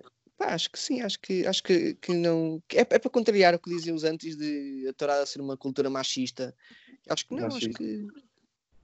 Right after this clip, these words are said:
Speaker 1: ah, não, isso foi, foi, foi, um, foi, vi uma reportagem, uma, um, um debate na, na T V I que um disse que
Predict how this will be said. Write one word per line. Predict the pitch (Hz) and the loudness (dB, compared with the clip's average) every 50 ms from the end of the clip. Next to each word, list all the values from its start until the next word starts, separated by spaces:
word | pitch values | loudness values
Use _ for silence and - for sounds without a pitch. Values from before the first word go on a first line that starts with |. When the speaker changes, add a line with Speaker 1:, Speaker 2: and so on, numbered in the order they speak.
| - - - - - _ - - - - - | -20 -20 -20 -20 -20 _ -20 -20 -12 -6 0
Speaker 1:
ah, | |
não, | 339 427 453 415 | 2 4 4 4
isso | 359 - | 2 2
foi, | - 311 285 277 233 240 | 4 4 4 6 4 2
foi, | - - 262 254 240 214 | 4 6 6 6 6 4
foi, | 226 - 247 240 | 2 2 2 2
um, | 233 208 - 196 | 2 0 -2 -2
foi, | - 214 208 190 | 0 2 2 2
vi | 190 202 | 2 2
uma | 196 196 | 2 2
reportagem, | 180 - - - - - 147 143 139 147 147 143 | 0 -2 -8 -14 0 2 2 2 4 2 0 0
uma, | 135 147 147 143 143 | 0 0 0 0 2
um, | 151 180 214 - - | 0 0 -2 -2 -2
um | 226 254 247 | 0 0 0
debate | 233 240 262 277 277 | 4 4 4 2 4
na, | - 196 180 | 2 0 2
na | 185 190 | 2 2
T | 175 - 196 | 2 2 4
V | 185 196 | 4 2
I | 202 208 214 | 2 0 -4
que | - - 220 | -6 -2 -2
um | 214 208 | 0 2
disse | 202 214 208 - - | 2 0 0 -2 -6
que | - - 220 220 220 226 220 | -6 -4 -2 -2 -2 -2 -4